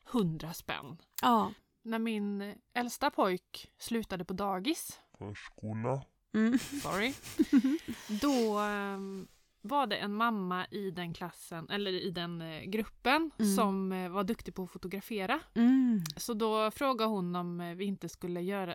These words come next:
Speaker 1: ta ett kort på alla
Speaker 2: Mm.
Speaker 1: barn
Speaker 2: Ja.
Speaker 1: och ge till pedagogerna. Så hon,
Speaker 2: Mm.
Speaker 1: vi samlades ute på Unda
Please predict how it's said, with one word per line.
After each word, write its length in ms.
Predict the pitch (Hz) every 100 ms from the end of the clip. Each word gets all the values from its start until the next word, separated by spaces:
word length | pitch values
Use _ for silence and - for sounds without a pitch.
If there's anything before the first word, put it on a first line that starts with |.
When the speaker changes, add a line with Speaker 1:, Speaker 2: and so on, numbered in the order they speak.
| -
Speaker 1:
ta 160 | 202 170
ett 280 | - - -
kort 460 | - 370 - - -
på 200 | 247 262
alla 140 | 277 262
Speaker 2:
Mm. 80 | 254
Speaker 1:
barn 360 | 226 202 190 - -
Speaker 2:
Ja. 440 | 220 226 233 220
Speaker 1:
och 80 | 208 190
ge 140 | 170
till 100 | -
pedagogerna. 560 | 185 185 160 151 120 -
Så 140 | -
hon, 380 | 233 294 285 277
Speaker 2:
Mm. 160 | 220 196
Speaker 1:
vi 120 | 185
samlades 540 | 160 285 226 196 196
ute 180 | 214 185
på 80 | -
Unda 480 | 202 196 180 240